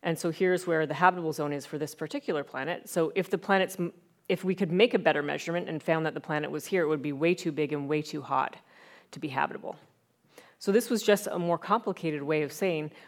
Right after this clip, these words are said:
we don't know everything about the planet, actually. We only know the size and, and approximate, we know the size with some uncertainty, and we know about how much energy is hitting from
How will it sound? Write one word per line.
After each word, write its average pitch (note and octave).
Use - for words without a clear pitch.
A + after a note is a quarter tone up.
we F#3+
don't G#3+
know G3+
everything E3+
about C#3
the -
planet, -
actually. -
We D#3
only D#3+
know D3+
the C#3
size C#3
and, C3+
and C#3+
approximate, -
we F3+
know F3+
the D3+
size F3
with D3+
some D3+
uncertainty, G#3
and D#3+
we D3+
know D3
about C#3+
how C#3
much C#3+
energy C#3+
is C3+
hitting C#3+
from C3+